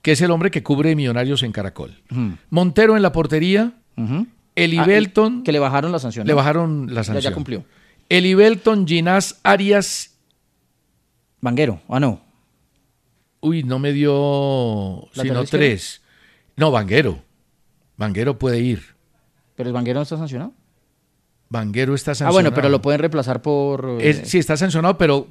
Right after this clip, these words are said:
Speaker 1: podría ir Vanguero.
Speaker 2: Ujú.
Speaker 1: Pero, y, y, sí, Vanguero, Vanguero va. Vanguero, evidentemente, tiene acumulación de amarillas, pero puede ir
Speaker 2: Tiene roja, roja, roja.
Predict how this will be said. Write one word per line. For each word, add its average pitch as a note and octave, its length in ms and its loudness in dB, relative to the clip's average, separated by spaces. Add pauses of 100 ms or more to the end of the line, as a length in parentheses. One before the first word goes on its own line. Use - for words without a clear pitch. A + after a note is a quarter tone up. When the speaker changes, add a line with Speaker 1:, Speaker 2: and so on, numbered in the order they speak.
Speaker 1:
podría C#3+ 380 2
ir D3+ 160 0
Vanguero. A2+ 420 -4
Speaker 2:
Ujú. C#3 340 -10
Speaker 1:
Pero, C3+ 260 -2
y, B2 60 -4
y, A#2 680 -12 (340)
sí, E3 180 2
Vanguero, G#2+ 360 0
Vanguero G#2 320 -2
va. G2 200 -4 (460)
Vanguero, D3 480 2 (260)
evidentemente, D3+ 760 2
tiene D#3 200 -4
acumulación C3+ 640 -2
de D3 100 0
amarillas, D#3 500 -2
pero D#3 240 2
puede D3+ 280 0
ir D#3 100 2
Speaker 2:
Tiene D#3+ 160 2
roja, E3+ 220 0
roja, D3+ 200 0
roja. A#2 280 -4